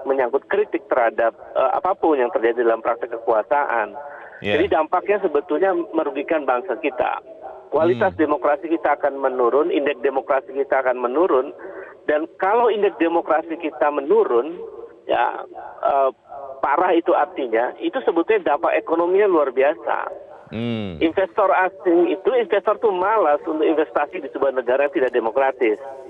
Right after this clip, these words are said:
Speaker 2: Oh, oke.
Speaker 1: Investor itu malas berinvestasi pada negara yang tidak menghargai perbedaan pendapat, gitu.
Speaker 2: Hmm.
Speaker 1: Apalagi dengan, apa, represi semacam itu. Jadi
Speaker 2: Iya.
Speaker 1: dampaknya memang buruk pada demokrasi, Mas Leonard.
Speaker 2: Oke.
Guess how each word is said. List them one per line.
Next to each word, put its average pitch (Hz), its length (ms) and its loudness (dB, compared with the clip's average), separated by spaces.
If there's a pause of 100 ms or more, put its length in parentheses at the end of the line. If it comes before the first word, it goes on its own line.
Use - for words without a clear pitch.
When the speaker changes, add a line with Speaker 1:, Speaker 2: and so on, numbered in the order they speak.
(120)
Speaker 2:
Oh, 107 320 0
oke. 80 320 -4
Speaker 1:
Investor 156 540 -2
itu 170 260 2
malas 180 380 2 (180)
berinvestasi - 720 -2
pada 147 220 2
negara 135 400 2
yang 156 160 0
tidak 139 240 0
menghargai 135 420 2
perbedaan 123 420 0
pendapat, 127 600 -2
gitu. - 240 -8 (480)
Speaker 2:
Hmm. - 100 -4
Speaker 1:
Apalagi 139 320 0 (140)
dengan, 123 500 0
apa, 151 380 0
represi 160 560 2
semacam 135 420 0
itu. - 560 -4
Jadi 165 220 2
Speaker 2:
Iya. - 80 -14
Speaker 1:
dampaknya 185 420 0
memang 160 240 0
buruk 156 320 2
pada 123 220 -2
demokrasi, 120 720 0 (400)
Mas 120 180 -2
Leonard. 117 380 0 (560)
Speaker 2:
Oke. 110 340 -4